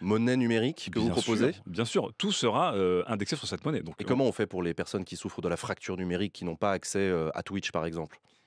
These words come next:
Speaker 2: Alors, ces personnes-là, déjà, nous allons, évidemment, c'est un de mes plans, nous allons recabler ces personnes-là. Euh, ça, c'est,
Speaker 1: Recabler.
Speaker 2: euh, nous
Speaker 1: Les
Speaker 2: allons
Speaker 1: personnes
Speaker 2: é-
Speaker 1: âgées auront, euh,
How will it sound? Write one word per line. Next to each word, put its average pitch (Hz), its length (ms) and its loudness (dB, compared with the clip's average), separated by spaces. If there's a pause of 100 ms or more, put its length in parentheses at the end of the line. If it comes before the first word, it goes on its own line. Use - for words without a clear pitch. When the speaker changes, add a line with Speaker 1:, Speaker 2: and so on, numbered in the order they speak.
(360)
Speaker 2:
Alors, 95 260 -2
ces - 180 0
personnes-là, 120 420 2
déjà, 131 320 2
nous 104 220 0
allons, 117 280 2 (240)
évidemment, 120 440 4
c'est - 280 -2
un 120 120 0
de 110 40 4
mes 110 140 4
plans, 143 320 -2
nous 90 180 -4
allons 117 220 2
recabler 98 580 0
ces 104 140 -2
personnes-là. 92 420 -4 (340)
Euh, 95 240 -12
ça, 123 160 2
c'est, 131 120 2
Speaker 1:
Recabler. 87 200 0 (320)
Speaker 2:
euh, 101 180 4
nous 110 120 6
Speaker 1:
Les 110 60 4
Speaker 2:
allons 123 120 6
Speaker 1:
personnes 110 320 2
Speaker 2:
é- 98 60 2
Speaker 1:
âgées 101 260 2
auront, 104 480 2
euh, 82 140 0